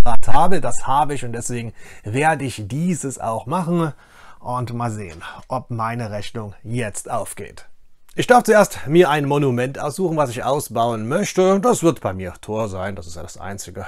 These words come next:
was ich auch tatsächlich kontrolliere.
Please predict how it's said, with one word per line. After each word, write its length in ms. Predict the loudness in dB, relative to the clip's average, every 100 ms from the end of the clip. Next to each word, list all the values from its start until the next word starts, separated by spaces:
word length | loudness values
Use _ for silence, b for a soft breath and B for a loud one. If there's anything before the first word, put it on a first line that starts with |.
| B B B B B
was 260 | -4 -4 -4
ich 240 | -8 -6
auch 240 | -4 -4 -6
tatsächlich 760 | -8 -8 -6 -8 -8 -12 -12
kontrolliere. 760 | -10 -8 -6 -2 -2 -2 -8